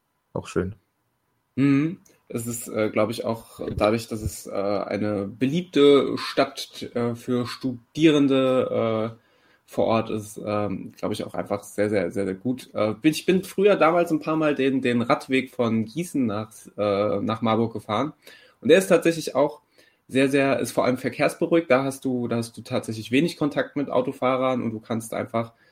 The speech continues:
Speaker 2: da sogar relativ flach auf, äh, meist glatten Asphalt vor dich hin, äh, rädern und, äh, hast, äh, ja,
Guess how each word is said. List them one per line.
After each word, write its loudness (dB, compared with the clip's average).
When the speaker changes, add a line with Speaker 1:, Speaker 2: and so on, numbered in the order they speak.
Speaker 2:
da 4
sogar 4
relativ 4
flach -2
auf, 0
äh, 0
meist -2
glatten -2
Asphalt 0
vor -4
dich -4
hin, -2
äh, -10
rädern 0
und, -6
äh, -2
hast, -4
äh, 0
ja, 0